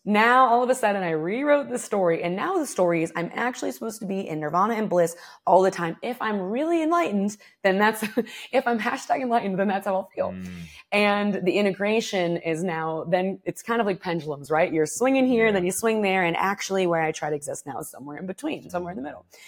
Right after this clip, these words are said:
Speaker 1: So the question is, um, I ask people a lot this in, in the lens of their jiu-jitsu career, but your answer I know will be different. Was there a time in your life, or more than one maybe,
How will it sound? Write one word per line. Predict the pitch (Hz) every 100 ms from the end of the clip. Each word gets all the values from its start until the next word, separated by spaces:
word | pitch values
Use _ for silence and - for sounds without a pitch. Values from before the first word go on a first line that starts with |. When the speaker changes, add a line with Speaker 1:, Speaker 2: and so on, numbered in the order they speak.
| - -
Speaker 1:
So | - 233 202 175 - _ -
the |
question | - 262 330 208
is, | 170 160 - _ _ _ _
um, | 170 170 160 156 156 - _ _ _ _ -
I | 175
ask | 185 240 -
people | 294 262 214
a |
lot | 180 175 175
this | 165
in, | - 165 165 - _
in | 170 175 196 202 208 - _ _ _ -
the | 165 160
lens | 156 165 175 170 156 156
of | 151
their | 147 143
jiu-jitsu | 143 139 151 151
career, | 147 - 147 131 - - - _
but | 175 175
your | 170 196
answer | 185 180 175
I |
know | 165 156
will | 147
be | 143
different. | 165 165 151 -
Was | 160 156
there | 180
a | 180
time | - 202 220
in | 262
your | 269 247
life, | 170 160 156 - _ _ _ _ _ _ _ _
or | 165 156
more | 160 147
than | 143 143
one | 131 135
maybe, | 135 131 147